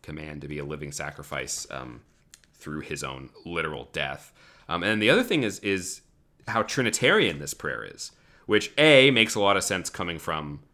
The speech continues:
i-, i-, if it is influenced by the Eucharistic prayers of, of, of the church that he would have been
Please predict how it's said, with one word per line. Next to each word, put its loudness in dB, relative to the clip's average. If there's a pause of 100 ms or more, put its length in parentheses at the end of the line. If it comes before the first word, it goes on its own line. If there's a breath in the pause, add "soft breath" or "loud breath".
(300)
i-, -8
i-, -4
if -4
it -2
is -2 (960)
influenced -6
by 0
the -10
Eucharistic -8
prayers -6
of, -12
of, -14
of -12
the -14
church -10
that -12
he -10
would -10
have -14
been -14